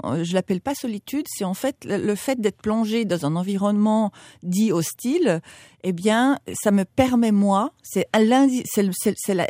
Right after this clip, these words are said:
c'est l'élément indispensable qui me permet, moi, d'aller au fond de moi-même. Et puis,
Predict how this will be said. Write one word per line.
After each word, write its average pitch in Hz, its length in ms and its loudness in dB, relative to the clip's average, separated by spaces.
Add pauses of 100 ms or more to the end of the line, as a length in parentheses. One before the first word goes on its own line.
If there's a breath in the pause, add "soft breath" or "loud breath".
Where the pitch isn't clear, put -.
c'est - 180 -2
l'élément 240 500 2
indispensable 226 640 0
qui - 140 -6
me 190 120 2
permet, 220 440 0
moi, 196 360 2 (400 loud breath)
d'aller 208 220 4
au 208 80 4
fond 202 180 -2
de 202 60 0
moi-même. 160 420 -2 (400 loud breath)
Et 180 100 -2
puis, 247 520 0